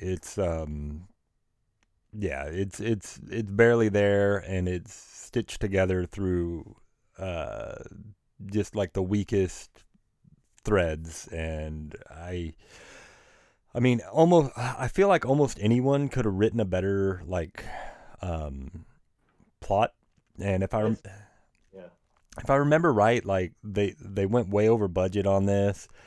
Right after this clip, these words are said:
Speaker 1: and then, like, wanted to do a bunch of reshoots, and at some point Nintendo was like, "No, you just have to make a movie out of whatever it is you have,"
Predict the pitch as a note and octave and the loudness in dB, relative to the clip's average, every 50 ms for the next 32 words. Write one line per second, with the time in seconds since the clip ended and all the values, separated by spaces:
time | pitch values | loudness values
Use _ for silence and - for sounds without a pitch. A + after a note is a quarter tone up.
0 | - - - - F#2+ F#2+ F#2+ F#2 F#2+ F#2+ F#2 F2+ F2+ F#2 F2+ F2+ F2 D#2 - F#2+ | -20 -16 -8 -4 -2 0 2 2 2 2 2 0 0 -2 -2 -2 -4 -4 -4 0
1 | F#2+ G2 G2 G2 F#2+ F#2 F#2+ F2 G2 G2 F#2+ F2 F#2+ F#2+ F#2 - F#2+ F2 F2+ F#2 | 2 4 4 2 0 -2 -4 -2 0 0 2 2 2 -2 -2 -2 -6 -4 -2 -4
2 | F#2+ F#2 - - G2 F#2+ F#2+ F#2+ - - F2+ F2 - - - G2 F#2 F2 - G2+ | -4 -4 -4 -2 -2 0 -2 -2 -4 -6 -8 -8 -8 -6 -4 -4 -4 -2 -2 -2
3 | F#2 F2+ E2 E2+ F2 - G2+ F#2+ F2 E2+ E2+ E2 F2+ E2+ E2 D#2+ F2 F2+ F2 F2+ | -4 -4 -6 -8 -8 -6 -4 -4 -4 -4 -4 -4 -4 -6 -4 -4 -4 -2 -2 0
4 | F2+ F2+ F2+ F2 E2 F2+ F2 - - F#2 F2 - - E2+ E2+ E2+ E2 - F2 F2 | -2 -2 -4 -4 -6 -8 -8 -6 -6 -6 -6 -6 -6 -6 -6 -6 -6 -6 -6 -4
5 | F2 E2+ E2 E2+ E2 E2 E2 D#2+ D#2 E2 E2+ E2+ E2+ E2+ E2 F2 E2+ E2+ D#2+ D#2 | -4 -4 -4 -4 -6 -4 -6 -6 -6 -6 -4 -4 -4 -4 -4 -6 -6 -6 -8 -6
6 | E2 D#2+ D#2 - - F#2+ F2+ F2 F2 F2 F2 F2 F2 F2 - | -8 -8 -8 -6 -2 0 0 2 2 0 -2 -2 -4 -8 -14